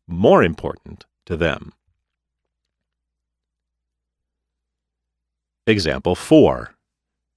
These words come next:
It is turn one. The Corp is Jinteki, Personal Evolution. They played an ice on H Q, installed two remote servers, and said, "Go."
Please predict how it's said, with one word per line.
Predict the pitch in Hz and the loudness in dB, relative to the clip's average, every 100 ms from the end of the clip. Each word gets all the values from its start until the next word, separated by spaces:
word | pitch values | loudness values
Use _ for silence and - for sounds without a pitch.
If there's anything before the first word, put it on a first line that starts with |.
| _ _ _ | _ _ _
It | 107 | -2
is | 110 - | -2 -2
turn | - 101 95 | -2 -2 0
one. | 104 76 58 - _ _ _ _ _ _ _ _ - | 0 -2 -6 -16 _ _ _ _ _ _ _ _ -16
The | - | -6
Corp | - 123 127 _ - | 4 4 4 _ 0
is | 101 95 98 98 - | 4 6 4 -2 -10
Jinteki, | 101 101 95 170 160 76 80 98 _ _ - | -4 -4 0 0 0 -2 -6 -8 _ _ -8
Personal | - 113 113 101 95 | -2 -2 -2 -4 -4
Evolution. | 90 87 92 85 - - - _ _ _ _ _ _ _ _ | -4 -2 -4 -4 -10 -14 -20 _ _ _ _ _ _ _ _
They | - 87 | -4 -4
played | - 107 101 | 2 4 4
an | 92 - | 2 0
ice | 107 101 143 - | 2 2 0 -6
on | - 101 101 | -2 -2 0
H | 104 117 - | -2 -2 -6
Q, | - 95 104 - _ _ _ _ _ - | -4 -2 -2 -6 _ _ _ _ _ -6
installed | 101 - 120 95 - | -4 2 2 2 -4
two | - 233 135 120 131 - | -4 0 2 0 -6 -6
remote | 104 107 175 - | -2 2 0 0
servers, | - 71 71 73 - - _ _ _ | -4 -4 -4 -8 -10 -16 _ _ _
and | 87 80 | -8 -6
said, | 85 78 - | -4 -4 -4
"Go." | 85 69 - | -4 -4 -6